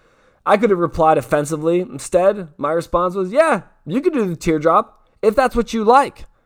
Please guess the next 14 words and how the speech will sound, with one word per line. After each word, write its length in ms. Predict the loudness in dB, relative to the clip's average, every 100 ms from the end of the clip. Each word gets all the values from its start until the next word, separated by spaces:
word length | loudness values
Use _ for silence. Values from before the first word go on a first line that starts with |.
| _ _
if 120 | 0
that's 220 | 2 2 0
what 160 | -2
you 100 | -2
want, 300 | 0 -2 -4 -10 _ _ _ _
if 140 | 0
that's 200 | 4 4
what 100 | 2
you 600 | 0 4 6 6 4 0 -2
would 140 | 4 4
have 80 | 2
decided 540 | -4 0 2 2 -2
to 100 | -8
do." 340 | -12 -12 -14